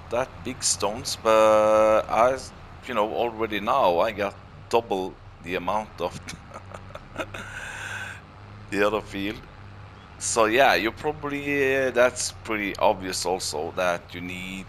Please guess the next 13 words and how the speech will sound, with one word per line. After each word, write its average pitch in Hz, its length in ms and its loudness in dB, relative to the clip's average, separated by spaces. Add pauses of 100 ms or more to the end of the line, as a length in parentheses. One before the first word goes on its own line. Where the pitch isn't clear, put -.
(120)
to 82 540 -6
pick 120 200 -12
up - 200 -6
the 87 80 -12
stones 104 580 -4 (100)
before 104 600 -2
you 101 80 -8
do 104 200 -6
any 107 160 -6
seeding. 123 560 -4 (1200)
It's 80 260 -6
just - 380 -6
me, 95 320 -10